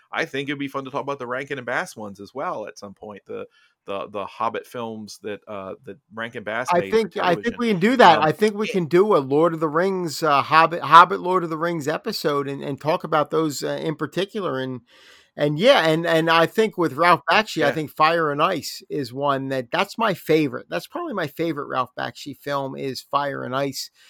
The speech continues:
Speaker 1: I really need to revisit that one. And it's funny mentioning that because, um, 'cause Pearl Morgan did mention several different, um, artists, particularly Frank, uh, Frazetta, who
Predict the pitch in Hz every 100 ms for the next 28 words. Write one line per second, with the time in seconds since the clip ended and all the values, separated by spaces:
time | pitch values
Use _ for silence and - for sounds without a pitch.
0 | - _ _ _ - 113 131 135 165 156
1 | 147 143 117 117 110 110 107 - - 101
2 | 107 101 98 98 104 98 _ _ - 135
3 | - 196 170 139 143 147 120 117 196 247
4 | 143 - 120 117 113 107 - 104 101 98
5 | _ _ - 117 156 127 165 214 131 120
6 | 117 117 - 110 - 123 123 110 113 -
7 | 113 107 107 98 95 _ _ _ _ 127
8 | 190 190 123 - 135 151 139 139 - 131
9 | 123 - - 104 110 95 139 180 120 -
10 | 123 117